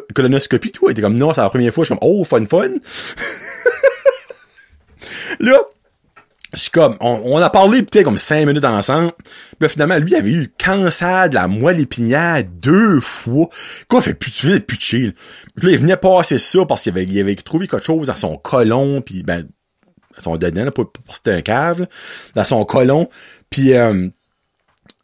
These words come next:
euh, qu'est-ce, qu'est-ce qu'il a dit ? Je suis comme, « Ah, si t'as jamais passé ? » Il dit comme, « Non, c'est la première fois, j'ai déjà passé par la bouche. » Comme, « Action, moi, pareil, j'ai déjà passé deux fois par la bouche. » Je suis comme, « Mais moi, la partie le plus comique après la colonoscopie, que je, c'est, c'est foutu pète. »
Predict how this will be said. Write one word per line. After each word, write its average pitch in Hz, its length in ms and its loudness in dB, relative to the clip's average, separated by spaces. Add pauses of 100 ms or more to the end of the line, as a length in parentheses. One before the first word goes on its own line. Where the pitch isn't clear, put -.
euh, 98 180 0
qu'est-ce, - 240 -4
qu'est-ce - 260 -6
qu'il 110 100 -6
a 101 40 -4
dit ? 120 60 -8
Je 147 60 -6
suis - 80 -10
comme, « 107 140 0
Ah, 190 100 4
si - 120 -2
t'as 190 100 0
jamais 160 200 2
passé ? » 165 360 2
Il - 40 0
dit 127 40 -8
comme, « 175 100 0
Non, 175 40 0
c'est 185 100 -2
la 101 60 0
première 135 300 0
fois, 180 100 4
j'ai 113 100 -2
déjà 123 140 2
passé 156 180 0
par 156 120 2
la 110 100 4
bouche. » 160 160 0
Comme, « 92 140 -2
Action, 104 280 -4
moi, 147 100 0
pareil, 170 220 0
j'ai 120 60 -4
déjà 101 140 -2
passé 110 300 -2
deux 113 120 0
fois 139 100 -4
par 123 100 0
la 92 120 0
bouche. » 170 220 -4
Je - 540 -20
suis - 20 -10
comme, « 113 140 4
Mais 107 80 4
moi, 180 120 6
la 131 80 6
partie - 340 -2
le 135 60 -4
plus 147 220 -2
comique 147 300 2
après 139 200 0
la 117 80 2
colonoscopie, 117 560 -2
que 104 140 -2
je, - 60 -8
c'est, - 320 -4
c'est - 160 -8
foutu - 260 -8
pète. » - 400 -6